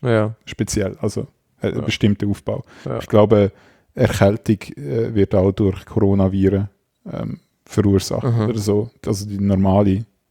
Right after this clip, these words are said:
Speaker 2: stinknormale, langweilige Erkältung.
Speaker 1: Ja.
Speaker 2: Also es ist einfach ein, ein,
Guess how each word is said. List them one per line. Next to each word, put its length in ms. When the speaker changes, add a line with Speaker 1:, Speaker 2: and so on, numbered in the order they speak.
Speaker 2:
stinknormale, 720
langweilige 460
Erkältung. 460
Speaker 1:
Ja. 140
Speaker 2:
Also 160
es 100
ist 120
einfach 220
ein, 160
ein, 380